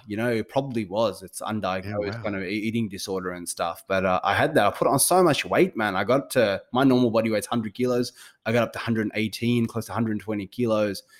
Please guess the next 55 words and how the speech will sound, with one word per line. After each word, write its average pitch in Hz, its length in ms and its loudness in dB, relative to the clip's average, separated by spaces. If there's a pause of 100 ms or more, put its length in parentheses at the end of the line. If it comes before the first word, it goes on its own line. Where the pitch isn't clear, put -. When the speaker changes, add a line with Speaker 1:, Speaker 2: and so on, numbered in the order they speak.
(340)
Speaker 1:
And 107 80 -6
so - 120 0
when 131 140 2
I 135 60 4
finished 151 440 4
up, 143 160 2
I 104 60 2
then 123 240 2
started 113 260 0
to 95 80 -12
join 113 220 0
the 104 60 -4
gym. 110 340 0
It - 20 -4
was 95 120 -8
the 95 60 -12
first 127 340 -2
Fitness - 300 -8
First 123 300 -4
that 101 120 -6
opened 104 320 -6
up 101 160 -4
in 98 160 -4
Auburn 113 360 2
in 95 120 -6
Sydney. 107 440 -4 (400)
And, 95 400 -4
um, 95 500 -2
Mum 117 240 4
took 127 180 -2
me 107 120 0
down, 120 500 4 (360)
got 107 120 2
me 104 120 0
a 101 40 0
membership, 123 640 2
and, 98 360 -2
uh, 95 360 -6
she 117 200 -2
got 113 120 0
membership 110 460 -2
too. 151 240 6
And 143 80 6
we 120 100 4
both 113 320 2
tried 113 260 0
this - 380 -6
health 135 300 0
kick. 160 260 -4
And 107 240 -4 (480)
I 123 120 4
was 143 120 4
very 156 220 4
much 139 240 2
into, 107 640 0